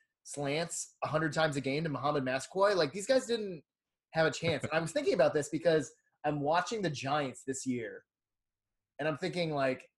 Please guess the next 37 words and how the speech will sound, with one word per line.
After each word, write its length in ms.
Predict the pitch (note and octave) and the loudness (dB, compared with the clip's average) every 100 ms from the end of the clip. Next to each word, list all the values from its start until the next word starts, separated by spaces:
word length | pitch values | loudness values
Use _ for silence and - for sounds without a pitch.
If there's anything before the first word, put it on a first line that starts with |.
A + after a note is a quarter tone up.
| _ _ _ _ | _ _ _ _
these 140 | C#3 D#3 | -8 -2
dudes 200 | C#4+ B3+ | 2 2
don't 100 | F#3 | 2
have 100 | D3 | 0
a 40 | |
chance. 600 | - C3+ E3+ C3+ - - _ _ _ - | -2 -4 -4 -4 -10 -18 _ _ _ -2
Like, 160 | D3+ | -2
Pat 220 | - B3 | 2 0
Shurmur 340 | C4+ C#4 C4 E3+ | 0 0 2 4
doesn't 240 | D#3+ E3 | 4 4
have 100 | E3+ | 0
a 40 | D#3 | -2
chance 340 | - D#3 C#3+ | -4 -8 -8
this 140 | B2+ - | -8 -4
year 380 | B2+ B2 A2 - _ _ - | -2 -2 -6 -12 _ _ 0
to, 140 | D#3+ | 0
to, 280 | C#3 D3 B2+ | 2 2 2
to 120 | - | 0
crush. 340 | B2+ C3+ G2+ - | -4 -4 -4 -2
Like, 220 | B2+ C3 _ _ _ _ _ _ - | -4 -4 _ _ _ _ _ _ 0
is 200 | D#3+ C3+ | 2 4
there 180 | F#3+ A3 | 4 4
a 60 | |
more 260 | F3 E3 F#3 | 4 4 4
unlikely 440 | D3+ C#3+ C3 - D#3+ | 4 0 -2 -2 -4
story 500 | - - C3+ D3 C#3+ | -2 -2 0 2 0
this 240 | C3 C3 | -2 0
year 200 | C#3 C#3+ | 4 4
than 80 | C3+ | 2
the 100 | B2 | -4
Giants 460 | A#2+ A#2+ B2+ B2+ A2+ | -6 -6 -6 -8 -8
winning 240 | A#2+ B2+ | -10 -8
ten 220 | B2 B2+ | -8 -8
games? 460 | A2+ A2 C#3 E3 - _ - | -8 -8 -10 -10 -16 _ -6
Is, 220 | D#3 C#3+ | -6 0
is, 200 | E3+ D#3+ D3 | 0 0 0
is 280 | D#3 C3+ | 0 0